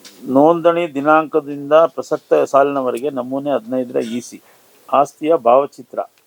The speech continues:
ನೋಂದಾಯಿತ ಕ್ರಯ ಅಥವಾ ದಾನ ವಿಭಾಗ, ವಿಲ್ಲು, ಆಸ್ತಿ ವಿಭಜನೆ, ಹಕ್ಕು ನಿವೃತ್ತಿ ಇತರೆ,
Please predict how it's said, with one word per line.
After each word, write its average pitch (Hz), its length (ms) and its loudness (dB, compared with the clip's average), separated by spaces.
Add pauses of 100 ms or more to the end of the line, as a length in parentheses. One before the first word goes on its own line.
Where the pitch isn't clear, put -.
(640)
ನೋಂದಾಯಿತ 170 680 4
ಕ್ರಯ 156 480 4 (560)
ಅಥವಾ 139 260 0
ದಾನ 151 480 2
ವಿಭಾಗ, 139 420 2
ವಿಲ್ಲು, 143 760 0 (120)
ಆಸ್ತಿ 131 260 -4
ವಿಭಜನೆ, 127 500 -8
ಹಕ್ಕು 120 240 -8
ನಿವೃತ್ತಿ 123 460 -10
ಇತರೆ, 113 340 -4